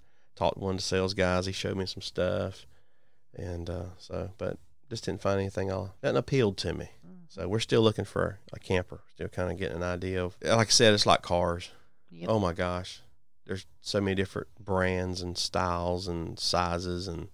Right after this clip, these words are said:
Speaker 2: Yeah, speaking of cars,
Speaker 1: Yes, ma'am.
Speaker 2: I seem to get stuck taking your car and Bridget's car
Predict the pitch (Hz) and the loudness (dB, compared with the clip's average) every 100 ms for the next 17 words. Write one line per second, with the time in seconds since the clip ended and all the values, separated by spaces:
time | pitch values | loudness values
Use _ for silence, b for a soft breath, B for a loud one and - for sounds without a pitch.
0 | - 240 180 - - 285 208 175 - 190 | -4 0 2 0 -2 0 2 0 2 2
1 | 135 127 - - - - 220 - 247 208 | 2 -2 -10 -14 -10 0 2 4 4 6
2 | 185 - - 226 - - 196 - 151 185 | 4 0 2 2 2 2 0 2 4 4
3 | 226 214 202 196 196 - - 143 139 240 | 4 4 4 4 -2 -10 -4 0 4 4
4 | 170 - 170 151 156 | 4 -4 0 2 2